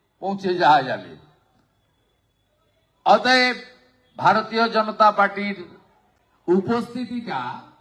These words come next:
প্রচারিত হবে। অনেকের বুকে লাগছে। ভবানীপুরের লোকেরা, "এ তো পেহলে ঝাঁকি হ্যায়, আবি বহুত বাকি হ্যায়,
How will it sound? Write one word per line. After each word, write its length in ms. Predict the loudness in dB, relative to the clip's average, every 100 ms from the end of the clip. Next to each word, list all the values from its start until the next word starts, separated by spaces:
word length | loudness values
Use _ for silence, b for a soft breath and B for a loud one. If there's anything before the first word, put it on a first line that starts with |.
| _ _ _ _ _ _ _ _ _ _ _ _ _
প্রচারিত 520 | -8 -4 -6 -6 -6
হবে। 260 | -4 -2 -2
অনেকের 460 | -4 -6 -8 -8
বুকে 240 | -8 -8 -8
লাগছে। 720 | -6 -8 -10 -8 -8 -8 -14 _ _ -14
ভবানীপুরের 960 | 2 4 6 4 0 0 2 4 4 0 -4 -18 -20 -20 -6
লোকেরা, 680 | 2 2 4 2 4 4 0 0
"এ 200 | 0 0 2
তো 500 | 2 2 0 -6 -12 -20 -8
পেহলে 460 | 2 4 4 4 2
ঝাঁকি 580 | 2 0 -2 0 2 4
হ্যায়, 500 | 4 2 -2 -8 -12 -16 -16 _
আবি 400 | 0 2 4 2
বহুত 400 | 4 6 6 6
বাকি 540 | 4 2 0 -2 0 0
হ্যায়, 180 | -2